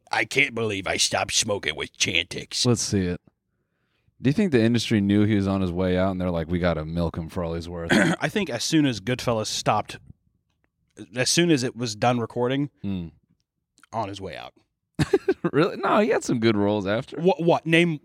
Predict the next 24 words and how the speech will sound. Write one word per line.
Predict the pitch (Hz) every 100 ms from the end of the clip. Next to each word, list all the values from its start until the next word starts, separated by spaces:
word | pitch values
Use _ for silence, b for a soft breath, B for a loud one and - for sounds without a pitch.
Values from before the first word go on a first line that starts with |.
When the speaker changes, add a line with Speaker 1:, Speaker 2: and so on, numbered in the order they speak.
| -
Speaker 1:
two. | - 139 101 - _ _ _ _ _ _ - - - - _
Speaker 2:
Come | - -
on, | 92
he | 151
had, | 147 98 90
um, | 80 71 64 -
Speaker 1:
Oh, | 160
when | 151 135
he | 151
was | 147 127
in | 131
Observe | - 127 110 139 143
and | 139
Report? | 127 - 147 220 233 - _ _ _ _ - -
Speaker 2:
No, | 180 120
no, | 107 104
no. | 107
There | 123
was | 160 151
the | 160
other | 185 117
one. | 98 90
Uh, | 92 95 90 85 80 90 b b b b _ -
Speaker 1:
Chantix? | 143 180 254